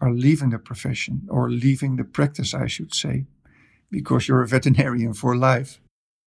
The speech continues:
But they are disappointed, uh, because of the long days, the working hours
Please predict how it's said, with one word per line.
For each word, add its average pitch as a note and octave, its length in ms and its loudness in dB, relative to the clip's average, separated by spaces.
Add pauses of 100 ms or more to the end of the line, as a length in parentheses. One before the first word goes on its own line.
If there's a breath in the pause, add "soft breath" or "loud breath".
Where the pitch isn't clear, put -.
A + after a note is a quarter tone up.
(300)
But D3 180 4
they F3 160 4
are D3 140 2
disappointed, C#3 800 0 (240)
uh, B2+ 240 2 (240)
because C3 420 2
of C#3 160 -2
the C#3+ 100 -2
long C3+ 300 0
days, B2 360 -2
the C#3 100 2
working C3 440 0
hours B2+ 540 -2